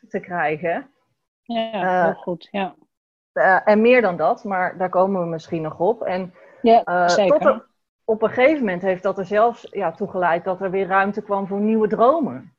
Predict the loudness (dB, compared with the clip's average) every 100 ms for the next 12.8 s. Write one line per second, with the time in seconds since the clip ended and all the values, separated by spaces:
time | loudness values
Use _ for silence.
0 | _ -8 -6 -8 -6 -8 -8 -14 -12 -8
1 | -6 -6 -8 -6 -8 -4 -2 -4 -4 -6
2 | -6 -8 -6 -6 -8 -10 -12 -12 -10 -8
3 | -10 -10 -8 -8 -10 -12 -10 -10 -8 -12
4 | -14 _ _ _ -2 -2 -2 -4 -2 -4
5 | -2 -4 -4 -6 -6 -8 -10 -14 -10 -8
6 | -4 -2 -2 -6 -8 -6 -4 -2 -2 0
7 | -2 -4 -8 -2 0 2 0 -2 -4 -6
8 | -4 -6 -8 -18 -16 -16 -8 -8 -6 -8
9 | -8 -8 -8 -6 -4 -6 -8 -8 -10 -2
10 | -2 0 0 -2 -2 -10 -16 _ -6 -2
11 | 0 -2 -2 -2 -2 -4 0 4 4 2
12 | -4 -4 -6 -6 -4 -4 -2 -4